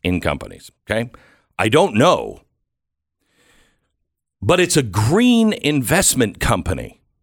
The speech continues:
Now, if you were going to be the president of the United States,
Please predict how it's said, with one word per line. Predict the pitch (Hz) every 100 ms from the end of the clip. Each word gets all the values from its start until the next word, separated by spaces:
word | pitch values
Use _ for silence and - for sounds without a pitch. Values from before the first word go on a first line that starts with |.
| _ _ _ _ _ _ _ _ _ _ _ _ _ _ _ - _ _ _ _ _ _ _ _ _ _ _ _ _ _ _ _
Now, | 147 180 170 160
if | 151 147 - - _ _ _ _ _ _ _ _ -
you | 127 202 254
were | 262
going | 175 180 165
to | 135
be | 135
the | 113
president | 104 131 123 110 107 104
of | 92
the | 87
United | 90 90 85 71
States, | - 98 58 - -